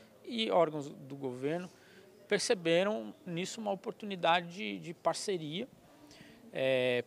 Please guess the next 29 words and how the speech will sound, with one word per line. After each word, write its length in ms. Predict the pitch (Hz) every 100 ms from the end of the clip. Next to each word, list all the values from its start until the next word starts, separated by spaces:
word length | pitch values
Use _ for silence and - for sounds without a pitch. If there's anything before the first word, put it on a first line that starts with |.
| -
pra, 480 | 151 143 160 196 196
é, 200 | 175 135 - -
pra 140 | 147
poder 480 | 147 180 156 180 226 -
aju-, 320 | 220 208 208
ajudar 440 | - 185 220 170 214
nesse 180 | 226 -
processo, 560 | 185 - - - -
né? 120 | 123
Pra 180 | 135 147
poder, 400 | 135 151 147 151 - - - - -
é, 220 | 131 120
vamos 240 | 120 175
lá, 140 | 170 127
vamos 200 | 135 143
apoiar 320 | - 151 151
como 180 | - 143
a 40 |
Imaflora 420 | 139 127 - 120
tem 160 | 123 135
feito, 500 | - - 151 139 -
como 520 | 131 127 120 107 117 - -
outras 360 | - 131 - -
tantas 480 | - 139 143 139 120
instituições, 800 | 123 - - - - 135 139 - - - - - -
é, 760 | 143 123 120 117 113 113 107 101 - - -
no 160 | - 143
sentido 480 | - 165 - 156 165
de 400 | 147 175 165